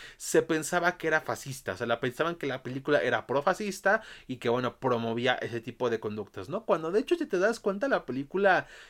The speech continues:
este, no promueve eso, de hecho lo critica bastante duro, pero su crítica es mucho más sutil, de hecho,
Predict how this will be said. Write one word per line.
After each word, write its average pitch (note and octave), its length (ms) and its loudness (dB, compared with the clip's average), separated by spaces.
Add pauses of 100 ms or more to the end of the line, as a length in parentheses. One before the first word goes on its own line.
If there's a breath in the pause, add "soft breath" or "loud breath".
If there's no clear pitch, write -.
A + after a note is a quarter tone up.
(100)
este, A2+ 920 0
no C3 260 2
promueve F#3 500 4
eso, G#3 160 -2
de D3+ 120 -2
hecho D#3+ 180 -2
lo C3+ 160 -2
critica C#3 380 -4
bastante C#3 420 -2
duro, F3 300 -2
pero A#2 220 -2
su B2+ 160 -6
crítica C#3 480 -2
es C3+ 200 -6
mucho B2 280 -10
más A2 200 -6
sutil, C3 380 -10
de A2 100 -2
hecho, C3+ 400 0